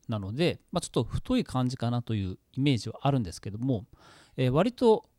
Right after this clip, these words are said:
えー、ハイの方もしっかり聞こえていて、若干コンデンサーマイクのような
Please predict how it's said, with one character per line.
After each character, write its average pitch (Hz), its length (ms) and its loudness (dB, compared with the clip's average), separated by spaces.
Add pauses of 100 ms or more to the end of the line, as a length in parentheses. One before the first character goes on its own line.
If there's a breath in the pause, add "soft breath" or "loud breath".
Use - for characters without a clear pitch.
え 175 240 0
ー、 - 20 0
ハ 240 220 -2
イ 226 80 2
の 143 80 0
方 117 220 0
も 87 240 -8 (100)
し - 140 -10
っ - 80 -20
か 165 140 2
り 110 60 -2
聞 - 120 -14
こ 123 160 2
え 123 40 0
て 120 120 0
い 113 100 0
て、 151 420 2 (480)
若 196 180 0
干 - 20 -4
コ - 160 -4
ン 208 100 0
デ 214 80 0
ン 214 80 -2
サ 196 240 -2
ー 190 40 0
マ 196 160 0
イ 190 100 -4 (160)
ク 160 160 -2
の 139 120 4
よ 170 200 4
う 143 40 4
な 180 320 4